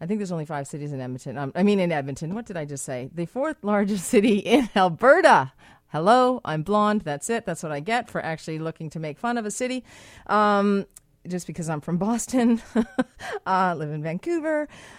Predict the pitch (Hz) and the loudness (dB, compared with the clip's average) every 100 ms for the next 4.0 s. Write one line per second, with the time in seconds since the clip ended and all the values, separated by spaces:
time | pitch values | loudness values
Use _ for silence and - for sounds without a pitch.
0 | - 202 202 196 202 240 277 262 233 277 | -6 0 2 2 2 2 2 4 2 2
1 | 339 - 226 196 170 156 156 196 208 202 | 0 -2 -2 0 -2 -2 0 0 -2 -2
2 | 208 226 196 233 359 254 190 156 165 151 | -2 -2 -2 -4 -4 -4 -4 -6 -6 -6
3 | 143 - 139 135 - 160 156 156 156 | -6 -6 -8 -8 -8 -6 -4 -4 -6